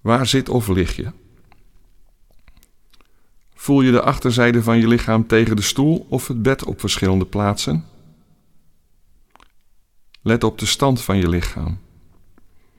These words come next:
Bewegen hoeft niet, alleen waarnemen.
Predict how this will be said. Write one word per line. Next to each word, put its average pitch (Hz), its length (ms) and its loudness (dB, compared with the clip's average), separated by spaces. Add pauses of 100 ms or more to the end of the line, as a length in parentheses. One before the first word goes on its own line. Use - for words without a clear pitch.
(800)
Bewegen 101 480 2
hoeft 120 240 0
niet, 87 280 -4 (240)
alleen 95 400 2
waarnemen. 85 680 2